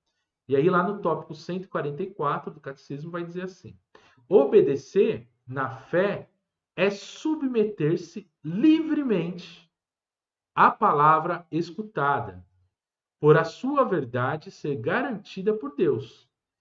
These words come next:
que é a própria verdade." Desta obediência, o modelo que a Sagrada Escritura nos propõe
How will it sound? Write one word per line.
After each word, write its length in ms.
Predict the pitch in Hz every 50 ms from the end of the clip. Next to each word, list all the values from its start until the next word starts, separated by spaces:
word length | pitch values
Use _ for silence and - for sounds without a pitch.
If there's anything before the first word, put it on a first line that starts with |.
| _ _ _ _
que 180 | - 330 302
é 140 | 226 202 226 285
a 80 | -
própria 420 | - - 254 226 262 269 - 311 277
verdade." 680 | 285 302 294 254 196 147 120 104 - - - - _ _ _ _ _ _ _ _ _ _ _ _ _ _ _ _ _ _ _ _ _ _ _ _ _ _
Desta 460 | - 120 123 156 175 214 214 - - 226
obediência, 840 | 185 175 196 190 196 226 277 254 170 143 147 - - _ 208 214 - _ _ _ _ _ _ _ _ -
o 60 | 147
modelo 680 | 156 165 160 143 120 117 160 196 254 285 294 294 277
que 100 | - 254
a 20 | 220
Sagrada 500 | - - 156 143 156 160 196 254 - 269
Escritura 640 | 254 - _ 202 185 180 180 - 156 143 135 135
nos 380 | 143 139 147 180 262 330 330 -
propõe 720 | - - 247 - - - 143 135 139 147 165 202 214 -